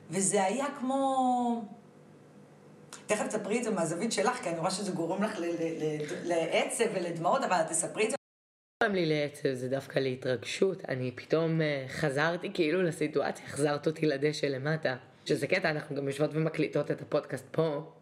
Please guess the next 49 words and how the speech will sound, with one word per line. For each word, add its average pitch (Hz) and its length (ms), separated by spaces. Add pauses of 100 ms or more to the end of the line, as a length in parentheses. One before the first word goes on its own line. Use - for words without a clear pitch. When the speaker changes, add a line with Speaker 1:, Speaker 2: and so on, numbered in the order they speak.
Speaker 1:
נכון. 160 380 (340)
Speaker 2:
שזה, 131 540 (680)
פתאום, 185 400 (140)
אה, 156 160 (120)
ממש 139 340
חזרתי. 156 580
כמה 151 240
שנים - 340
זה? 240 200
שבע? 165 420
Speaker 1:
שש. 165 400 (360)
אז 165 140
תראי, 202 240
זה 190 140
סיפור 285 760
בתוך 226 320
סיפור, 349 520
כי 170 80
תכלס 208 380
יש 208 100
פה 254 120
סיפור 226 300
בעוד 202 160
סיפור. - 240
הסיפור 311 420
שלי, 226 260
הרי 240 120
אני, 208 160
אני, 180 240 (480)
אני 190 200
אגיד, 196 320 (240)
תכף 226 320
את, - 140 (280)
תכף 220 260
את - 80
תגידי 185 280
בחוויה 165 520
של 160 180
איך 226 280
את 220 120
ראית 170 260
אותי, 160 200
כי 156 100
תכלס 180 340
יש 170 100
פה 185 240
חוויה 156 300
של 175 200
עדות, 165 720